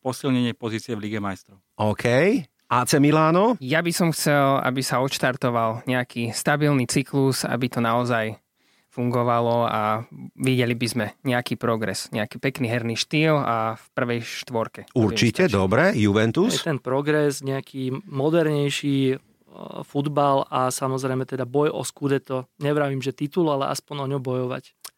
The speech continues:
Speaker 2: No nie je to krásne, počuli ste, keď my fanúškovia takto snívame o futbale, drukujeme našim klubom a stále si hovoríme, že tá nová sezóna bude možno lepšia, krajšia, úspešnejšia ako tá,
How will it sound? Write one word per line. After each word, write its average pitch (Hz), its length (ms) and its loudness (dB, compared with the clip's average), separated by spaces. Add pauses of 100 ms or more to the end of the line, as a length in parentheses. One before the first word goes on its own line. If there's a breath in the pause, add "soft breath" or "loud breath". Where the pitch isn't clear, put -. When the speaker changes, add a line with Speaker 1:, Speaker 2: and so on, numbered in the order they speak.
Speaker 2:
No 120 160 4
nie 147 160 8
je 180 160 4
to 180 80 6
krásne, 151 560 2
počuli 151 320 2
ste, 139 240 0
keď 135 160 0
my 143 160 4
fanúškovia 135 720 2
takto 127 240 -2
snívame 135 640 4
o 131 80 4
futbale, 117 640 0 (220 loud breath)
drukujeme 147 680 2
našim 127 320 2
klubom 131 400 2
a 107 240 2 (260 loud breath)
stále 147 380 2
si - 100 0
hovoríme, 123 380 4
že 117 80 4
tá 117 160 2
nová 156 320 4
sezóna 123 400 2
bude 117 200 2
možno 117 360 4
lepšia, 123 400 0
krajšia, 123 420 0
úspešnejšia 120 800 0
ako 98 220 -4
tá, 110 320 -2